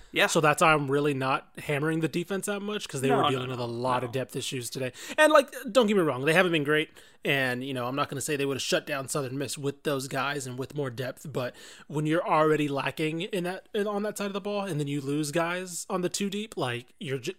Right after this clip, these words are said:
Speaker 2: uh, it's hard for me to be like, "Yeah, then they gave up forty-one. It's their fault," you know? <laughs>
Speaker 1: Right, right. No, no doubt, no doubt. But moving on to number nine, uh, Texas Tech. Texas Tech is so close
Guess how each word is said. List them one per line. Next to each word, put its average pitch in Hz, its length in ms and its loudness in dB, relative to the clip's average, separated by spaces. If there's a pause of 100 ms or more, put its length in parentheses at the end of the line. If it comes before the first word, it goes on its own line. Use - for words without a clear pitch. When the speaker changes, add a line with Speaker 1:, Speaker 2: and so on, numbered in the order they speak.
Speaker 2:
uh, 185 80 -2 (380)
it's 220 180 10
hard 165 220 6
for - 80 -10
me 151 100 0
to 151 80 2
be 147 140 0
like, 143 200 -2
"Yeah, 220 220 2
then 165 140 -2
they 202 100 -4
gave 175 160 -2
up 175 140 -10
forty-one. 202 440 0
It's 131 120 -4
their 160 180 0
fault," - 320 -6
you 156 80 -4
know? 139 320 -4
<laughs> - 180 -6
Speaker 1:
Right, 139 360 -8 (160)
right. 131 320 -4
No, 160 180 0
no 196 140 2
doubt, - 280 -2
no 147 120 -4
doubt. 85 260 -12
But - 220 -10
moving 214 180 6
on 311 120 6
to 226 80 0
number 180 180 2
nine, 156 400 2
uh, 135 180 -4
Texas 185 400 0
Tech. 151 360 0 (340)
Texas 254 320 0
Tech 170 320 2 (100)
is 147 420 -4 (540)
so - 320 4
close 165 640 0